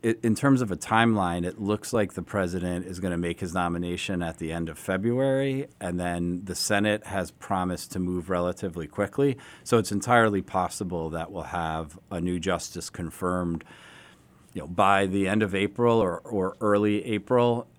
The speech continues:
That person actually won't get on the bench until the end of the term, which will be at the very end of June or the beginning of July. So we'll have a kind of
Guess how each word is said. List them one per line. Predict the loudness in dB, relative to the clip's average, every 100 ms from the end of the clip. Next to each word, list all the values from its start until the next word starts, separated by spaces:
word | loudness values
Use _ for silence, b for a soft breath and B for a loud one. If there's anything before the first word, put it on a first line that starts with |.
| -6
That | -2 4 4
person | 4 2 2 2 2
actually | 0 0 0
won't | 2 0 0 -4 -2
get | 2 4
on | 2
the | 0
bench | -2 -2 -2 -6
until | -6 -6 -4
the | -4
end | -4
of | -8 -10
the |
term, | -8 -6 -4
which | -6 -6
will | -6
be | -6 -8
at | -8
the | -8
very | -4 -2 -2
end | -6
of | -8 -8
June | -6 -6
or | -8
the | -10
beginning | -12 -12 -10 -12 -14
of | -16
July. | -16 -12 -12 -12
So | -10 -6
we'll | 0
have | 2 2
a |
kind | 2 2
of | 2